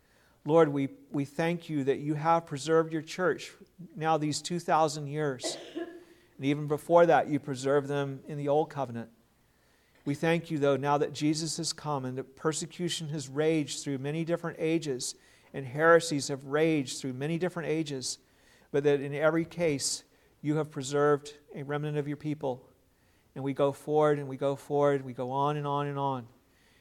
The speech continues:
And we praise you, Lord, that your church will never be destroyed, it will never be wiped out, that your plan is being carried out exactly according to your design,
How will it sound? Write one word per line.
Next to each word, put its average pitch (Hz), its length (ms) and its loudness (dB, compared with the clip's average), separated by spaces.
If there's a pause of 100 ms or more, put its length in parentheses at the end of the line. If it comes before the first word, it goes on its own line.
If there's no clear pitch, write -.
And 127 100 -8
we 131 100 -2
praise 151 420 2
you, 143 100 -2
Lord, 135 340 -2
that 127 200 -2 (100)
your 143 140 -4
church 143 420 -2
will 135 100 -8
never 139 260 -2
be 143 160 -4
destroyed, 131 480 -4
it 127 120 -6
will 131 80 -12
never 135 220 0
be 147 160 -2
wiped 139 400 -2
out, 127 280 -2 (600)
that 135 100 -2
your 143 200 2
plan 156 500 -4
is 143 180 -10
being 131 280 -8
carried 147 400 0
out 139 300 2
exactly 143 760 -2
according 131 640 -6 (240)
to 139 140 -8
your 127 320 -2
design, 123 580 -6